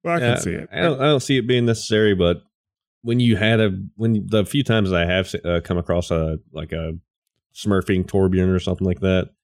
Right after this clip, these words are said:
Speaker 2: he's an annoying little bastard. Like, that, that secondary fire is, was, uh, an actual issue, but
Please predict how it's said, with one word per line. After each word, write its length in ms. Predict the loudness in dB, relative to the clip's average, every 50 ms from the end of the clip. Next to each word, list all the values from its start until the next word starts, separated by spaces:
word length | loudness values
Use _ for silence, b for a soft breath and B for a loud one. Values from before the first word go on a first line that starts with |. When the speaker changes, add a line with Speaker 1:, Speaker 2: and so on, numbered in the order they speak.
| _ _ _ _ _ _ _ _ _ _
Speaker 2:
he's 200 | -4 -2 -2 0
an 60 | 0
annoying 560 | 0 0 0 0 0 0 0 0 -2 -4 -6
little 200 | -6 -8 -8 -6
bastard. 520 | -6 -6 -6 -6 -8 -8 -8 -8 -8 -8 -8
Like, 240 | -8 -8 -10 -6 -2
that, 260 | 0 0 0 0 0 -2
that 160 | -4 -4 -2
secondary 380 | -2 -2 -2 -2 -2 -4 -4
fire 280 | -2 -2 -2 -2 -2 -2
is, 380 | -2 -2 -4 -4 -6 -8 -10 -12 -10
was, 400 | -8 -4 -2 -2 -2 -2 -4 -6
uh, 280 | -8 -8 -8 -8 -8 -6 -6
an 140 | -4 -4
actual 600 | -4 -4 -4 -6 -4 -4 -4 -4 -4 -4 -8 -10 _ _ _ _ _ _ _ -6
issue, 400 | -6 -6 -6 -6 -6 -6 -6 -6
but 180 | -6 -8 -10